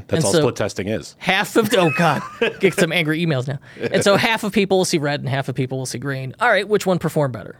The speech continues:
Speaker 2: And that's all it is.
Speaker 1: Red means stop, so obviously that's worse. Duh. <laughs>
Speaker 2: And that's, and we don't know this. That's why we gotta, we gotta split test it. I really had not,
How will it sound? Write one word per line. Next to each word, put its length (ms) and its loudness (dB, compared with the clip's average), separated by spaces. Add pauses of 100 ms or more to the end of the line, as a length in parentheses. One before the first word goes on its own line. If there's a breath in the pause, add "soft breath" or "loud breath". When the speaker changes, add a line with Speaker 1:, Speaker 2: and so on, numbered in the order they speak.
(140)
Speaker 2:
And 360 -6
that's 180 2
all 140 4
it 80 4
is. 240 -8
Speaker 1:
Red 180 0
means 220 0
stop, 360 -2
so 140 -2
obviously 360 -4
that's 160 -2
worse. 320 2 (180)
Duh. 360 2
<laughs> 40 4 (1120 loud breath)
Speaker 2:
And 100 0
that's, 240 -2 (260)
and 200 2
we 80 2
don't 180 4
know 200 4
this. 340 -6
That's 180 -8
why 380 -4
we 100 -6
gotta, 340 -2 (840)
we 80 -14
gotta 100 -4
split 220 -8
test 240 -16
it. 60 -20 (520)
I 200 0
really 320 2
had 200 2
not, 360 2